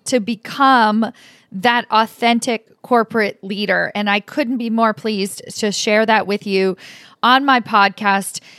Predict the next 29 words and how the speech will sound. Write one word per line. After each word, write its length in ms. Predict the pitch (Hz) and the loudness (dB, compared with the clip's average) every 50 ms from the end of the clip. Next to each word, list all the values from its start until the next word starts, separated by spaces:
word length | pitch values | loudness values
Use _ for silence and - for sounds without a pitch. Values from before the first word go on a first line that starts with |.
| - _ | -20 _
So 200 | - - 233 214 | -2 2 2 2
I'll 180 | - 226 233 | 4 2 0
be 100 | 202 240 | 0 -2
doing 380 | 220 190 240 247 247 254 254 247 | -4 -2 -2 0 0 0 2 2
those 240 | 240 233 233 233 - | 2 2 2 0 0
interviews. 500 | 226 220 220 208 220 220 214 214 208 - | 0 0 0 0 0 0 0 0 0 -2
You 100 | 226 202 | -6 -6
can 200 | - 202 208 208 | -6 -6 -6 -2
go 180 | - 220 220 | 0 2 2
back 300 | 220 233 226 226 233 - | 2 2 0 0 0 -4
and 120 | 214 208 202 | -6 -6 -4
listen 320 | 202 214 220 - 233 214 - | -4 -4 -4 -4 -6 -6 -6
to 120 | - 233 | -6 -6
the 100 | 196 208 | -6 -4
one 220 | 196 202 196 196 | -4 -4 -4 -4
from 240 | 190 - 214 196 190 | -4 -6 -6 -6 -4
last 400 | 190 190 196 208 226 240 - - | -2 0 2 2 2 0 -2 -6
week 220 | 254 247 220 - 220 | -6 -8 -6 -6 -6
with 160 | 208 - - | -8 -6 -4
Naftali 760 | 208 208 196 - - - - 202 196 202 208 208 208 190 - | -4 -4 -4 -4 -10 -4 0 2 2 2 2 0 -4 -4 -4
Bryant. 480 | 190 196 190 208 220 240 262 269 233 | -4 -2 0 0 0 0 0 -2 -4
He's 240 | 208 - 220 208 170 | -4 -6 -6 -6 -6
a 60 | 190 | -10
director 500 | 175 - 196 202 202 208 214 - - 220 | -8 -6 -2 0 0 0 0 -2 -4 -4
of 120 | 208 175 175 | -4 -4 -4
learning 340 | 190 196 208 208 202 208 | -4 -4 -2 -2 -4 -4
development 640 | 185 196 185 185 208 202 208 214 196 196 214 208 - 175 | -4 -4 0 0 2 2 2 0 0 -2 -2 -2 -2 -4
at 180 | 190 170 170 | -4 -4 -2
Netflix, 720 | 170 190 190 - - - 254 277 302 349 - - - - | -2 -2 -2 -2 -4 -2 0 2 2 2 0 -4 -10 -12